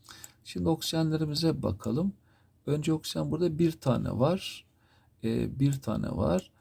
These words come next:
Artı, e, burada da iki tane var. Fakat buraya bir katsayıyla çarpacağım için, ne olduğunu bilmediğim için bunu iki x diyorum. İki x'teki iki buradan geliyor.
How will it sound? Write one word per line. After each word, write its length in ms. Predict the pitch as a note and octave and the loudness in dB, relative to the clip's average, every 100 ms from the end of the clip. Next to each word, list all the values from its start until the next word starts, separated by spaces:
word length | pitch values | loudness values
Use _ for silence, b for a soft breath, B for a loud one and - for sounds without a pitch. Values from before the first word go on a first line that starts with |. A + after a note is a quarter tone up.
| b b - | b b -4
Artı, 1080 | A2 G2+ F#2 F#2+ - F#2 F#2 G2 A#2+ D#3 G3 - b b b - | 0 2 2 0 -6 -2 2 2 2 2 0 -6 b b b -4
e, 260 | A2 A2 A2+ B2+ | 0 0 0 0
burada 300 | D3+ E3+ B3 | 0 0 0
da 80 | F#3+ - | -2 0
iki 240 | C3+ F#3+ | 0 0
tane 320 | F#3+ D#3 C3+ | 0 0 2
var. 160 | A#2 A2 | 2 0
Fakat 480 | - - D#3+ C3+ - | -4 -10 -8 -8 -4
buraya 260 | E3+ C#3+ | 0 0
bir 120 | C3+ | -2
katsayıyla 640 | - D3+ C#3 - C#3 B2+ B2 | -4 -4 -2 0 2 2 2
çarpacağım 520 | - B2+ - - F#3+ | 2 0 0 -2 -2
için, 260 | - C3 | 0 2
ne 80 | B2+ | 4
olduğunu 400 | D3 C3 B2+ B2+ | 4 2 2 2
bilmediğim 460 | E3 D3+ A2+ G#2 G2 | 2 4 4 4 0
için 320 | - F#3 G3 b b b | 0 -2 -2 b b b
bunu 160 | C#3+ D#3+ | -2 0
iki 260 | C#3 C3+ D3+ | 0 2 4
x 260 | A#2+ - | 4 0
diyorum. 300 | - A2 F#2 B B B B _ | -4 -4 -4 B B B B _
İki 300 | C3 C3+ F#3+ | -6 0 2
x'teki 560 | D#3+ C3 - C3 B2+ B2+ - | 2 2 -2 -2 -4 -6 -6
iki 340 | - B2+ - D#3 | -6 -4 -4 0
buradan 420 | D3 D3+ C#3+ A#2+ | 0 2 2 2
geliyor. 440 | A2 F2+ B2 A3 | 2 2 4 2